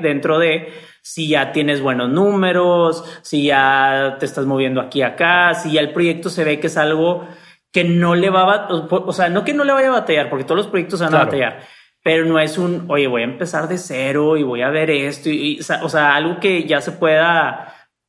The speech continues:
Speaker 1: trabajar un poquito más fácil. Ahora, o sea, en nuestro caso nos fijamos en otras, en, en otras cosas como, este, no nada más en el talento, sino la actitud y las herramientas que ellos tengan para mejorar y para trabajar. Eso es súper importante. Igual iban a traer el súper talento, pero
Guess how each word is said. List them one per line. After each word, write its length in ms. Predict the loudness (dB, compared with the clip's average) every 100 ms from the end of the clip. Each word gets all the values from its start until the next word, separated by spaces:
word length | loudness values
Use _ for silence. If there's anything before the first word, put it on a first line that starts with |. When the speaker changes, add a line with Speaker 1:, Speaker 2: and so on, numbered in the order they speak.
| _ -20 -12 -2
Speaker 1:
trabajar 400 | 0 2 0 -2
un 80 |
poquito 240 | -4 -4 -2
más 140 | 0
fácil. 280 | 0 0 2
Ahora, 640 | 2 2 0 -4 -14 -20 _ _
o 100 | -4
sea, 220 | -2 -2
en 100 | -2
nuestro 280 | -2 -2 -2
caso 260 | 0 0 0
nos 160 | -2
fijamos 420 | -2 0 0 0
en 120 | 0 -2
otras, 500 | -2 0 0 -2 -6
en, 400 | -4 -4 -4 -4
en 160 | -4
otras 300 | -2 -2 -4
cosas 320 | -2 -2 -2 -4
como, 720 | -2 0 0 0 -4 -8 -8
este, 760 | -4 -2 -4 -6 -2 -2 -4 -8 -20 _
no 120 | -2 0
nada 120 | 2
más 160 | 0
en 80 | 0
el 80 | 0
talento, 360 | 0 0 -2 -4
sino 300 | -2 0 2
la 140 | 0
actitud 480 | -2 -6 -6 -2 2
y 60 | 2
las 200 | 0 0
herramientas 580 | -2 -2 -4 -2 -4
que 640 | -2 -2 0 2 0 -2 -2
ellos 380 | -2 0 -2 -2
tengan 360 | -2 0 -2
para 160 | 0 0
mejorar 440 | 0 -2 -2 0 -2
y 60 |
para 260 | 0 -2 -2
trabajar. 440 | -2 0 2 0 0
Eso 180 | -6
es 80 | -10
súper 460 | -8 -8 -6 -4 -4
importante. 720 | -4 -4 -4 -2 -2 0 0
Igual 260 | 0 0
iban 160 | 0 0
a 60 | 0
traer 180 | -2
el 80 | -2
súper 400 | -2 -4 -4 -2
talento, 500 | -2 0 -2 -4 -4
pero 280 | 0 0 -2